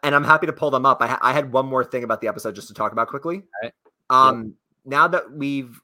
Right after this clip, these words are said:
Speaker 1: um, lost some Shan stock, which is unfortunate 'cause I really do like Shan, do you have any thoughts on who is standing out as a winner in your eyes? 'Cause I feel like I have a new fa-, favorite for a winner right now.
Speaker 2: Uh,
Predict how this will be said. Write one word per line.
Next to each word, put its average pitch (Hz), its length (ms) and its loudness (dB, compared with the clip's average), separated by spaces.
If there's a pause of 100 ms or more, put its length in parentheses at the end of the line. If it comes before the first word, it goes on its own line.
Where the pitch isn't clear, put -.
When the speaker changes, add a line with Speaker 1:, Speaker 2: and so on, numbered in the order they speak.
(140)
Speaker 1:
um, 117 380 2
lost 123 400 -2
some 117 300 -4
Shan 120 320 -6
stock, 98 400 0
which 113 120 -12
is 107 60 -14
unfortunate 101 480 -8
'cause - 80 -10
I 101 40 -4
really 101 220 -6
do 98 140 -12
like 92 200 -6
Shan, 98 440 -8 (460)
do 120 140 -8
you 143 240 -8
have 127 520 0
any 120 220 -8
thoughts 117 320 0
on 113 100 -10
who 117 320 -6
is 107 460 -10
standing 113 340 -10
out 107 120 -6
as 101 100 -12
a 104 60 -8
winner 104 280 -10
in 92 80 -14
your 82 180 -10
eyes? 76 240 -12
'Cause 104 120 -12
I 117 100 0
feel 127 180 -4
like 117 120 -2
I 107 80 -2
have 107 140 -6
a 107 60 -8
new 107 380 -8
fa-, - 260 -10 (220)
favorite 95 560 -10 (100)
for 95 200 -8
a 90 60 -6
winner 82 240 -14
right 65 180 -18
now. - 1300 -14
Speaker 2:
Uh, 135 480 4